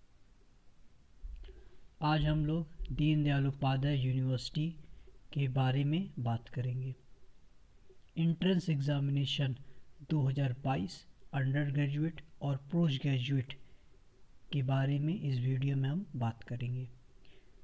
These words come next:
सभी लोग से अनुरोध है कि video पूरा देखें और आगे की जानकारी के लिए subscribe का button जय हिंद बोलकर ज़रूर दबाएं। इस video में हम entrance examination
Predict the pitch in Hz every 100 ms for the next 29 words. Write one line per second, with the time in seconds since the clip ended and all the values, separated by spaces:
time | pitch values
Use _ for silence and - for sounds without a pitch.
0 | - 147 143 160 151 - 147 143 160 139
1 | 160 190 - - 131 127 127 139 139 -
2 | 131 139 147 139 175 180 - - - 139
3 | 143 139 139 160 147 135 139 131 127 135
4 | 143 151 151 170 - - - - 127 -
5 | 147 143 147 139 131 123 156 160 - -
6 | 127 131 139 143 156 139 139 127 170 196
7 | 151 127 135 131 123 120 117 120 - -
8 | - - - - - - - - - -
9 | - - - - 202 - - - 208 -
10 | 170 165 175 180 160 139 120 120 120 -
11 | - - - - - - - - - -
12 | - - - - 160 156 151 180 175 165
13 | 143 147 143 147 147 139 180 185